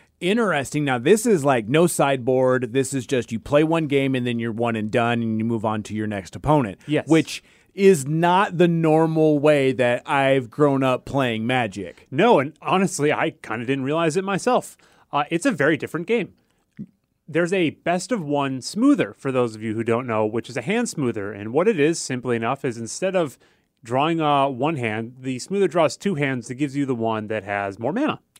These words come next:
Speaker 1: Oh, okay. Well, that's good, because one of the biggest problems that Magic has had over the course of its entirety is getting land screwed.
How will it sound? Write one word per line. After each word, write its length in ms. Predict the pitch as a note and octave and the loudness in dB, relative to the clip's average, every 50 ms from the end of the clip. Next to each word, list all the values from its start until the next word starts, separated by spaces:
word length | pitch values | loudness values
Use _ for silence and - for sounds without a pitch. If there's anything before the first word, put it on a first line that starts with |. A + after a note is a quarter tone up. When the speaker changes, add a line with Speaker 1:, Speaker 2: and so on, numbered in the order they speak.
| _ _ _ _ _ - | _ _ _ _ _ 2
Speaker 1:
Oh, 180 | A#3 A3+ E3+ G#3+ | 4 4 6 4
okay. 300 | A3 - E3+ C3+ C#3 D3 | 4 4 4 4 4 2
Well, 160 | C#3+ F3 F3+ | 2 2 2
that's 200 | G3 A3+ A3 - | 2 2 2 2
good, 220 | - C#4 A3+ C#3 | 2 4 4 4
because 300 | B2+ B2 - D#3 C#3 A2+ | 2 0 0 0 0 2
one 160 | A#2+ D3+ D#3 | 2 0 0
of 80 | D#3 C#3 | 0 0
the 80 | C#3 B2 | -2 0
biggest 360 | A2 C3+ C3 C3 C3+ A#2+ - | 0 0 2 2 0 -2 0
problems 400 | - C3 C3 B2 B2+ B2 B2 G#2+ | 0 2 2 2 2 -2 -2 -2
that 120 | A#2+ A2+ A2 | -2 -2 -2
Magic 320 | A#2 A2+ A2+ G#2+ A#2 - | -4 -4 -4 -4 -6 -6
has 120 | A2+ G#2 | -8 -6
had 220 | G#2 G#2 A2 A2 G#2+ | -4 -2 -2 0 0
over 280 | G#2+ G#2 G2+ G#2+ G#2 | -2 -4 -4 -6 -8
the 80 | G2 G2 | -8 -8
course 280 | - - A2+ G#2+ - A2 | -6 -4 -4 -4 -2 -4
of 120 | G2+ G#2 | -6 -6
its 120 | F#2+ - | -6 -8
entirety 600 | G2+ G2+ F#2 F#2 G#2 G#2+ G#2+ G#2+ G#2 G2 G2 G2+ G2+ | -8 -10 -8 -6 -6 -4 -2 -2 -2 -4 -4 -4 -4
is 160 | G2 G2 G2 - - - - - | -6 -6 -8 -14 -20 -20 -2 2
getting 260 | E3+ E3 E3+ C#3+ C3+ | 4 4 6 4 2
land 240 | C#3 C3 A2 G#2+ G2+ | 2 0 -2 -4 -6
screwed. 360 | - - C#3 A2+ F2 - | -6 -6 -6 -6 -6 -8